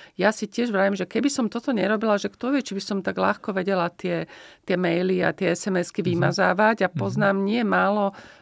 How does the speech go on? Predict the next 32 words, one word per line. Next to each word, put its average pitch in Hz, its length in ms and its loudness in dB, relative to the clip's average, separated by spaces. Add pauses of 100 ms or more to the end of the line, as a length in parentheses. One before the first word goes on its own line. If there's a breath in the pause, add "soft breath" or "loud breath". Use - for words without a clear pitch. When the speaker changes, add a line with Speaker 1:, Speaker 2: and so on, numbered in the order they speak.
Speaker 1:
vzdelaných 196 480 2
ľudí, 196 320 0
ktorí 214 240 0
naozaj 214 320 4
na 190 80 2
tú 190 160 0
S 190 160 -4
M 202 160 2
S-ku, - 160 -6
na 190 160 2
tú 180 80 -6
poštu - 400 -2
proste, 185 640 0
e, 190 320 -8 (160)
odpovedali 170 640 2
na 175 120 4
nich 190 120 0
a 190 80 4
vybelili 202 480 2
im 165 80 4
Speaker 2:
Určite, - 160 2
Speaker 1:
ten 113 80 4
účet. 135 400 0
Speaker 2:
určite. 127 280 -4 (200)
Speaker 1:
Ale 196 160 0
zase 233 320 -2
ako 262 160 -4
vzdelaní 233 400 0
sa 226 240 -6
ľahšie 262 400 0
s - 80 -10
tej, 202 240 -4